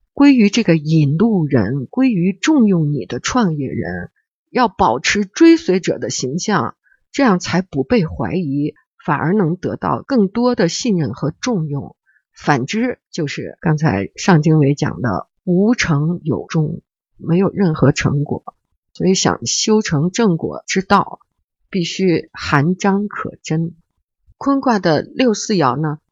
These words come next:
说的是阔囊无咎无益，阔囊就扎包袱哈。在此阶段呢，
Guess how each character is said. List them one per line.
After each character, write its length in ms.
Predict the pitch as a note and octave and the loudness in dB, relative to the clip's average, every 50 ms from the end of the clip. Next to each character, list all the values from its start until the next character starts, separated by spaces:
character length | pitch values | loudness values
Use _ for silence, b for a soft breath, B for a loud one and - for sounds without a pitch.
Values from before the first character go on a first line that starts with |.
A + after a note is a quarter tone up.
| _ _ | _ _
说 160 | - G#3+ F#3+ | -8 -2 -2
的 100 | F#3+ F3 | 0 0
是 540 | - - - E3 D3+ B2+ A2+ - - C3 - _ _ _ _ | 0 -2 -2 0 0 -2 -2 -6 -12 -16 -18 _ _ _ _
阔 340 | - - - C4+ A#3+ F#3 | -4 0 2 2 2 2
囊 480 | D#3 D#3+ D3+ A2+ A#2+ C#3+ E3+ G#3+ - _ | 2 0 0 0 0 -2 -2 -4 -6 _
无 280 | _ - F#3+ F3+ F#3 G#3 | _ 0 2 2 2 2
咎 280 | G3 - A3+ A3+ A3+ G#3 | 0 2 4 4 6 4
无 260 | - - - D#3 E3 | 4 2 -2 -2 -2
益， 460 | D#3+ D#3+ - F#3+ E3+ D3 - - - _ _ _ _ _ _ _ _ | -4 -4 -4 -2 -2 -2 -2 -4 -8 _ _ _ _ _ _ _ _
阔 140 | - - D#3+ | -8 -6 -4
囊 180 | D3 C3 C#3+ F3+ | -2 -2 -2 -2
就 180 | - - F3+ | -2 -4 -4
扎 300 | D#3+ - - - A3 G#3 | -4 -2 -2 -2 -2 -2
包 260 | G3+ F#3+ A#3 A#3+ B3 B3 | 0 0 2 2 2 2
袱 300 | A#3+ F3 - C3+ - - | 0 -2 -4 -8 -8 -10
哈。 260 | D3 - - - - _ _ _ _ _ | -10 -12 -12 -14 -16 _ _ _ _ _
在 160 | - - B3 A3+ | -2 0 0 0
此 200 | - - - C#3 | 0 -2 -4 -2
阶 220 | - - G#3+ G#3 | 0 2 2 2
段 260 | F#3+ G#3+ G3+ F3 D#3 | 2 0 0 0 0
呢， 240 | D3 C3+ - - | -2 -4 -6 -10